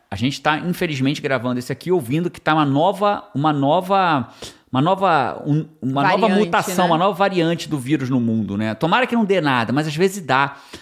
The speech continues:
Speaker 1: E às vezes a economia volta a fechar. E quando a economia volta a fechar, às vezes a empresa tem que demitir de novo,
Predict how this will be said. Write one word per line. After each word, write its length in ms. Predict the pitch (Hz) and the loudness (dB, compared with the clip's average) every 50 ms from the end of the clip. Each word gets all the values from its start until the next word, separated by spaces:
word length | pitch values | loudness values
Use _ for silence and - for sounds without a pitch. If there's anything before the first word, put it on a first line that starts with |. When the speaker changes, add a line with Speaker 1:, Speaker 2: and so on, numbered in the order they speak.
| - _ | -18 _
Speaker 1:
E 80 | - 135 | -2 0
às 80 | 139 113 | 0 2
vezes 200 | 139 170 175 175 | 0 0 2 2
a 60 | 180 | 0
economia 480 | 170 - - 175 170 160 151 165 190 185 | -2 0 -2 0 0 2 2 2 0 0
volta 320 | - - 160 185 208 - | 0 0 0 0 0 -2
a 20 | 185 | -4
fechar. 520 | - - 147 - - - 98 - - - _ - - - - - | -4 -4 -6 -6 -6 -6 -8 -8 -8 -12 _ -20 -20 -20 -12 -10
E 80 | - | -2
quando 140 | - 185 202 | 0 2 2
a 40 | 214 | 2
economia 400 | 202 196 190 180 160 156 160 151 | 2 2 2 2 2 2 2 4
volta 240 | 135 139 147 - 143 | 4 2 2 2 0
a 40 | - | -2
fechar, 340 | - 127 120 - - 185 | -2 -2 -2 2 2 2
às 100 | 202 160 | 2 4
vezes 160 | 135 165 165 185 | 4 2 2 2
a 40 | |
empresa 240 | 170 - - 175 - | 2 2 2 0 2
tem 80 | 185 165 | 0 0
que 60 | - | 2
demitir 380 | 180 180 196 202 - - 233 233 | 2 2 2 0 -2 -2 -2 -2
de 80 | 240 | 0
novo, 260 | 208 139 107 101 - | 0 0 0 -2 -6